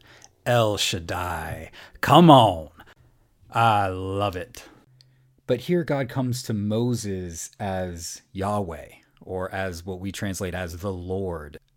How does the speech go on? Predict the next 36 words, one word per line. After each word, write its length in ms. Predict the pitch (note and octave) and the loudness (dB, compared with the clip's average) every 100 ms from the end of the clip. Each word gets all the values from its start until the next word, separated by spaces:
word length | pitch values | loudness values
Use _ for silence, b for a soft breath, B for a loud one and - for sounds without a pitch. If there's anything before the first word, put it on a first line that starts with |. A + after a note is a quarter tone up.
| _ | _
And 160 | - G#2+ | -4 -4
so 140 | - | 0
what 240 | A2 G#2+ B2 | 2 2 0
is 120 | B2 | 0
significant 760 | - G#2 G#2 G#2+ A2 A2 F#2 - | -2 -4 -4 -4 -6 -8 -8 -10
about 380 | F#2 F2+ E2+ E2+ | -8 -6 -8 -10
that? 400 | E2 D2+ - - _ _ _ _ | -12 -12 -16 -20 _ _ _ _
Well, 120 | - A#2 | -2 2
there's 160 | A#2+ | 2
a 40 | B2+ | 4
lot 160 | D3 | 4
of 80 | D3 | 4
debate 340 | A#2 A#2 G#2+ | 0 0 -2
about 280 | E2+ F#2 F#2 | -2 -4 -6
what 320 | G#2 G#2 G2+ | -4 -2 -2
Yahweh 640 | G2+ F2 F#2 F#2+ G2 G2 F#2 | -8 -6 -2 -2 -2 -4 -4
actually 680 | E2+ F2+ - - F#2 F2 E2+ | -6 -8 -8 -10 -10 -8 -8
means, 600 | F2+ F2 E2 D#2+ E2 - | -8 -8 -8 -10 -12 -14
but 260 | - F#2 F#2+ | -8 -8 -6
it 160 | A2+ G#2 | -8 -2
means 260 | B2 A#2 | 0 2
something 460 | - D#3 D#3+ D3+ A2+ | 0 -2 -2 -2 -2
like, 340 | G#2 G2 - - | -2 -4 -6 -12
"I 280 | F#2 F2+ - | -10 -10 -10
am 400 | A2 A2 A2+ A2+ | -4 -2 0 -2
who 220 | G#2+ A#2 G#2+ | -2 -2 -2
I 240 | F#2+ F2+ | -4 -6
am," 600 | G#2 G#2+ G#2+ A2 G#2+ G#2 B B B B | -6 -4 -2 -2 -4 -6 B B B B
or, 300 | A2 G2 F#2+ | -6 -6 -4
"I 140 | G2+ | -4
will 280 | G2+ G2+ G2+ | -4 -2 -4
be 420 | F2 G#2+ A2 A2+ | -4 -4 -2 0
who 320 | A#2 - G#2 - | 0 0 -4 -4
I 240 | G2 G2+ | -4 -4
will 280 | F#2 F#2 F2 | -4 -6 -8
be." 640 | E2 G#2 G2+ G#2 G#2+ A2 | -8 -8 -6 -6 -8 -10